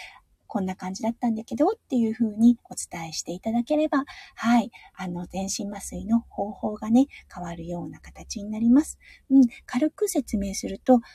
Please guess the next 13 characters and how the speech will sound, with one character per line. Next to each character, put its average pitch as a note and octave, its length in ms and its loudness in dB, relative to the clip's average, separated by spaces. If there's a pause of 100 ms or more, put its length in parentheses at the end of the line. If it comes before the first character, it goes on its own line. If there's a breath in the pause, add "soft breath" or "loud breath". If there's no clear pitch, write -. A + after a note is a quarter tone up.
そ G3 240 -4
う、 - 100 -16
あ F3 80 -12
の E3+ 140 -12
ね、 E3 180 -12
点 A#3+ 240 2
滴 E4+ 280 -8
の E4+ 100 -6
ね、 E4+ 220 -4 (340 loud breath)
点 D4 200 4
滴 D#4+ 280 -6
か E4+ 160 -2
ら F#4+ 60 2